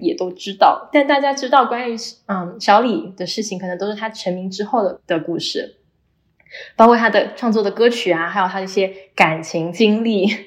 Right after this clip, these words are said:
<laughs> 那其实在李宗盛 quote 还没有混出头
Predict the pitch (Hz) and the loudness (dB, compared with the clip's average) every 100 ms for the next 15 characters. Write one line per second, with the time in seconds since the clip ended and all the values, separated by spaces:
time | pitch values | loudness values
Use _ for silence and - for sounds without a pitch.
0 | _ _ _ _ _ 285 277 254 262 277 | _ _ _ _ _ 6 6 4 4 4
1 | 254 208 180 214 226 233 - 233 190 190 | 6 4 2 -2 -4 0 4 6 4 -4
2 | - - 262 196 - - _ - 226 262 | -14 4 6 6 2 -12 _ 2 4 6
3 | 269 202 - 226 208 226 220 214 175 185 | 6 6 4 4 2 -2 2 6 4 4